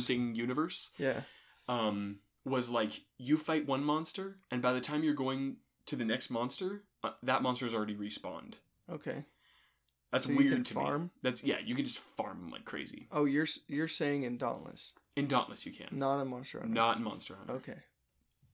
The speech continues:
Speaker 1: It's weird for
Speaker 2: Yeah.
Speaker 1: me. Um, and in these games, you fight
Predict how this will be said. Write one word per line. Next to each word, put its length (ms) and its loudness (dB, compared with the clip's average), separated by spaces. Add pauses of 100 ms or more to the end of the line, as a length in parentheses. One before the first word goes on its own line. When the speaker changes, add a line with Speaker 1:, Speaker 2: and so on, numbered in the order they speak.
(200)
Speaker 1:
It's 220 -12
weird 440 0 (720)
for 80 2
Speaker 2:
Yeah. 160 2
Speaker 1:
me. 60 -6 (840)
Um, 460 0 (680)
and 520 0
in 360 4
these 440 -2 (360)
games, 600 0 (460)
you 240 -2
fight 520 0